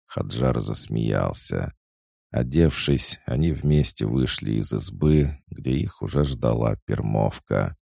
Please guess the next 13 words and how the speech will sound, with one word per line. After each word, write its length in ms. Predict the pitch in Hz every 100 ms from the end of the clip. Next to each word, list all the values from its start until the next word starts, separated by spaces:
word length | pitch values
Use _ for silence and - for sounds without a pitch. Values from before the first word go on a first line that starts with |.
| _ _ _ _ -
В 80 |
обычное 540 | 65 73 104 - 71 62
время 360 | 60 58 53
девушку, 760 | 52 80 78 62 - - 55 - -
которая 400 | - - 62 58
шла 320 | - 58 69
бы 140 | 55 -
по 140 | 58
деревне 580 | 53 58 69 58 57 -
в 120 | -
таком 480 | 55 - 69 67 50
откровенном 680 | - 50 53 65 58 52 50
наряде, 680 | 50 73 76 64 57 73